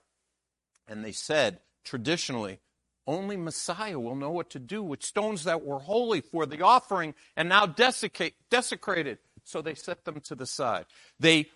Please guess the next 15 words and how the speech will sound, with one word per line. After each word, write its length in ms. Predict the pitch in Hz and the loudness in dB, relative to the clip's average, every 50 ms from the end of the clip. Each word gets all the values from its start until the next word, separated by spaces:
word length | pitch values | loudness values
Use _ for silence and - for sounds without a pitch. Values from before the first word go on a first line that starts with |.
| _ - | _ -6
rededicated 880 | 135 165 240 277 226 185 247 247 233 214 - - 240 220 214 202 196 170 | -2 0 2 2 4 4 4 4 4 4 2 2 2 2 2 0 -2 -4
the 80 | 180 165 | -6 -8
temple. 500 | - - 196 - - - _ - - - _ _ _ _ _ _ _ _ _ _ _ - _ _ - | -6 -4 -6 -6 -6 -8 _ -20 -20 -20 _ _ _ _ _ _ _ _ _ _ _ -20 _ _ -8
And 120 | 139 147 | -6 -6
the 60 | 143 | -6
story 680 | - - - - 277 294 320 320 302 240 180 143 123 113 | -6 -8 -6 0 2 4 6 8 8 6 6 4 0 -2
is 400 | 104 98 104 110 131 135 - - | -6 -6 -8 -10 -10 -10 -8 -4
that 300 | 139 143 143 - _ - | -4 -4 -4 -4 _ -4
there 200 | 165 165 165 165 | -2 -2 -2 -2
was 640 | 147 156 160 156 147 147 147 147 143 - - - _ _ _ _ _ _ _ _ _ _ | 0 2 2 4 4 4 2 0 -2 -6 -10 -14 _ _ _ _ _ _ _ _ _ _
only 460 | - 185 220 254 277 277 269 262 226 185 | 4 6 6 6 4 2 2 0 0 0
one 460 | 143 147 180 196 226 277 294 294 - | -2 -2 0 2 4 4 4 2 -2
cruse 500 | - - - - 254 247 247 240 185 175 | -6 -8 -8 -6 -4 -4 -2 -4 -2 -2
of 160 | 190 180 151 | -4 -2 -2
oil 480 | 175 180 185 175 143 113 107 95 113 | 0 2 4 4 4 4 2 0 -4